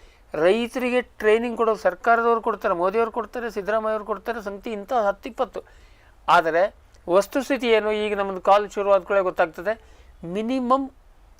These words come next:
ಮಣ್ಣು ಪರೀಕ್ಷೆ ಮಹತ್ವನೂ ಗೊತ್ತಿಲ್ಲ, ಮಣ್ಣು ಪರೀಕ್ಷೆ ಯಾಕೆ ಮಾಡಬೇಕು ಗೊತ್ತಿಲ್ಲ, ಹ್ಮ್, ಸೀರಿಯಸ್ನೆಸ್ಸು ಕಲಿಸಲಿಲ್ಲ.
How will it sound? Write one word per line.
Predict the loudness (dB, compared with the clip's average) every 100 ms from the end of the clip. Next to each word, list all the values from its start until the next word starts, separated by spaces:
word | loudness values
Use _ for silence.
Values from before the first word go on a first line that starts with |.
| -20 -20 -2
ಮಣ್ಣು | -2 0 0
ಪರೀಕ್ಷೆ | 0 0 -4
ಮಹತ್ವನೂ | 0 2 0 0 -2 -2
ಗೊತ್ತಿಲ್ಲ, | -4 -6 -6
ಮಣ್ಣು | -6 -6 -4
ಪರೀಕ್ಷೆ | -6 -6 0
ಯಾಕೆ | 4 4 2
ಮಾಡಬೇಕು | -4 -4 -8
ಗೊತ್ತಿಲ್ಲ, | -8 -6 -6 -6
ಹ್ಮ್, | -8 -12 -20 -20 -20 -20 -18 -10 -6 -4 -4 -6 -4 -6 -6
ಸೀರಿಯಸ್ನೆಸ್ಸು | -4 -2 -2 -2 -12 -8
ಕಲಿಸಲಿಲ್ಲ. | -8 -6 -8 -8 -10